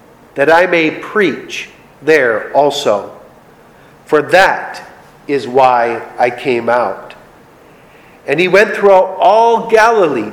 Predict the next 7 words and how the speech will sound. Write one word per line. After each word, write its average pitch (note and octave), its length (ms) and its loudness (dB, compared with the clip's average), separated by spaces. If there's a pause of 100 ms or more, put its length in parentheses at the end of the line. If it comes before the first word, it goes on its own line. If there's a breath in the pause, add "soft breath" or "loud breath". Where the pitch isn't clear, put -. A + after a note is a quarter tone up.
preaching G#3+ 600 -2
in C#3+ 100 0
their D3 160 0
synagogues, C#3+ 800 -2
casting F3+ 640 -2
out D3+ 240 -2
demons. G#2 580 -12